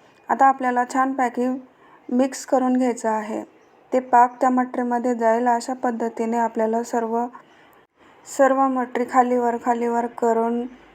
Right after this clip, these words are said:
घ्यायची आहे. इथं सर्व मटरी पाकामध्ये मिक्स झालेली आहे.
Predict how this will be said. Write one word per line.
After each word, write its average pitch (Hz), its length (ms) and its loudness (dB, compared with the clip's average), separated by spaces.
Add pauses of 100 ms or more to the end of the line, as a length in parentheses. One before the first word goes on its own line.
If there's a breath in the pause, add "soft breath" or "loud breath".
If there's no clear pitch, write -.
(140)
घ्यायची 233 340 0
आहे. 208 360 -2
इथं - 480 0
सर्व 277 360 4
मटरी 254 320 0
पाकामध्ये 240 680 2
मिक्स 240 340 -6
झालेली 233 360 0
आहे. 214 360 0